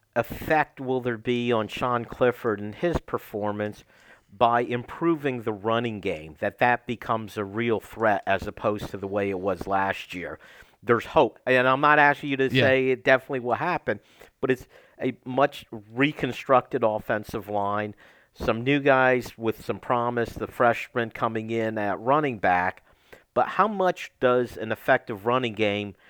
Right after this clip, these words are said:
Speaker 1: then affect how Sean Clifford, the quarterback, will perform?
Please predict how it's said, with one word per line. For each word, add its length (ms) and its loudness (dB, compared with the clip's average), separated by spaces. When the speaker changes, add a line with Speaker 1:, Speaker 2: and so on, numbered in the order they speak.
Speaker 1:
then 240 2
affect 460 0
how 240 0
Sean 380 -4
Clifford, 380 -8
the 60 -10
quarterback, 640 -8
will 140 -10
perform? 520 -16